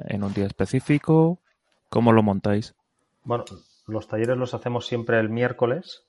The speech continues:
Speaker 2: por la mañana y son sesiones de dos horas y hay dos por cada track. Es decir, al final vamos a tener dos por siete, pues catorce,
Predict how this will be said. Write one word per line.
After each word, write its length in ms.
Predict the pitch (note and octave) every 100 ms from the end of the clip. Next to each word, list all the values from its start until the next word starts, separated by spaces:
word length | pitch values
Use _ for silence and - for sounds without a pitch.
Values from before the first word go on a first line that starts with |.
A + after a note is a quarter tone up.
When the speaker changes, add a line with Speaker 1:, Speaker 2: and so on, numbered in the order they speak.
| _ -
Speaker 2:
por 120 | G#2+
la 80 | G#2
mañana 460 | G#2 G#2 B2+ F#3 _ _ _ _ -
y 320 | A2+ A2 G#2
son 600 | - G#2+ G#2+ A2+ G#2 -
sesiones 520 | - B2 - A2 A2
de 100 | G#2+
dos 240 | G#2 A2 -
horas 580 | C3 D3 E3+ - - _ _ _ _ -
y 140 | A2+
hay 280 | A2 G#2+ G#2 F#2+
dos 400 | A#2 A#2+ - -
por 160 | G#2 -
cada 260 | G2+ F#2
track. 380 | - - - - _ _ _ _
Es 80 | A2
decir, 180 | -
al 120 | G2 -
final 260 | F#2+ G2+
vamos 240 | G#2 G2+ G#2
a 80 |
tener 280 | G2+ G#2 G2
dos 200 | G2 G2
por 240 | - F#2+ -
siete, 420 | G2+ F#2+ G2+ G2+ _ _ _ _ -
pues 160 | - -
catorce, 880 | - G2+ A2 G2 A2+ G2+ F#2 -